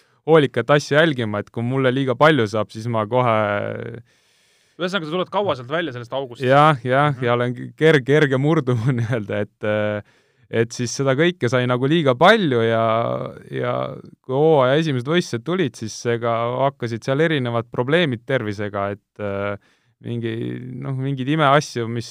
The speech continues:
Speaker 1: nagu oli, oli nagu vi-, viga ja ei, ei saanud üldse nagu käima ja siis sealt asi kuidagi ei läinud paremaks ja sihukest korralikku puhkust vist ka nagu ei andnud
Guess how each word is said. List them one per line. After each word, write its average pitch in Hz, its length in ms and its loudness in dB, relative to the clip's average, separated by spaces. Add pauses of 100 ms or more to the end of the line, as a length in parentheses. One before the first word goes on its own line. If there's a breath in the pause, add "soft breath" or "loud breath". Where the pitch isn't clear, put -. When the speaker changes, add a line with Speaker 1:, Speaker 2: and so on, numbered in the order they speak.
(120)
Speaker 1:
nagu 110 480 -6 (1000)
oli, 123 300 0
oli 135 300 2
nagu 120 340 0
vi-, 151 160 -6
viga 180 300 4 (100)
ja 113 180 4
ei, 117 380 -2
ei 127 180 -2
saanud 135 300 0
üldse 147 320 -6
nagu 113 240 -4
käima 117 480 0
ja 101 140 -4
siis 120 180 -10
sealt 113 360 -6
asi 117 640 -4
kuidagi 117 420 -4
ei 120 80 -6
läinud 139 220 -2
paremaks 123 640 0
ja 107 180 -4 (240)
sihukest 110 480 -16 (480)
korralikku 135 440 2
puhkust 127 460 0
vist 120 100 -8
ka - 80 -2
nagu 170 240 2
ei 131 80 4
andnud 135 400 2